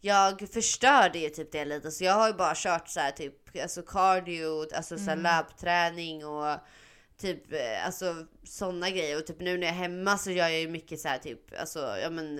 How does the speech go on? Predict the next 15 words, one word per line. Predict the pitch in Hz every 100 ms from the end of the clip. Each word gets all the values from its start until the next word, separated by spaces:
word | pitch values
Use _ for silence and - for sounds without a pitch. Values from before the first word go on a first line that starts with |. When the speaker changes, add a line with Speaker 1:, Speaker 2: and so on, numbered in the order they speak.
| 151
Speaker 1:
rida | 175 165 151 156 151 151 151
och | - 151 147 147 147
fixa | - 160 - 151
ut | 135 165 160
i | 160
trädgården | 170 170 160 165 156 151
och | 147 147
typ, | 143 - -
alltså, | 156 156
så |
här | 156
fysiskt | - 180 156 156 -
arbete | 120 160 160 156 208 196
Speaker 2:
Mm. | 196 160
Speaker 1:
istället. | - 120 95